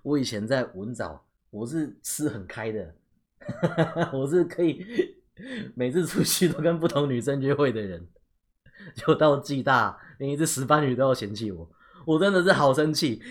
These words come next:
你一只石斑鱼，你从日月潭爬出来，来到我们人类的地盘上课，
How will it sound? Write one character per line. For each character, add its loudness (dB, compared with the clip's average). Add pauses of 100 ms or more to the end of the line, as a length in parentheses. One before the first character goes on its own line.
(100)
你 6
一 0
只 -2
石 0
斑 10
鱼， 6
你 4
从 6
日 4
月 12
潭 4
爬 8
出 6
来， 10 (180)
来 4
到 8
我 8
们 6
人 6
类 12
的 8
地 2
盘 2
上 6
课， 6